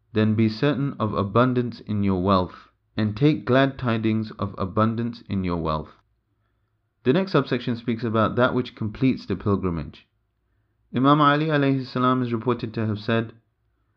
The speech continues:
"Complete your pilgrimage by visiting the Messenger of Allah, sallallahu alayhi wa alihi wa sallam. When you leave to visit the house of Allah, for deserting it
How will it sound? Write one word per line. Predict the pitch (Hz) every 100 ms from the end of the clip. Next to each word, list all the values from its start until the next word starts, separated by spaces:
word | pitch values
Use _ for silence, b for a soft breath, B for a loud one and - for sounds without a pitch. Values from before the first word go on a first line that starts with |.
| _ _
"Complete | - 139 135 190 196
your | 147
pilgrimage | 143 143 135 131 131 127 110
by | 110
visiting | 104 113 127 120 123 117
the |
Messenger | 98 107 110 104 101
of | 92
Allah, | 92 90 90 87 92 -
sallallahu | 101 101 101 107 104
alayhi | 95 95 95 98
wa | 95
alihi | 95 92 92
wa | 90
sallam. | - 90 82 82 98
When | 127
you | 139
leave | 139 165 202
to | 202
visit | 131 151 151 101
the | 113 117
house | 139 147
of | 120
Allah, | 117 107 101 98 110 - _ _ _ _ _ _
for | _ 120
deserting | 113 117 131 160 160 123
it | 120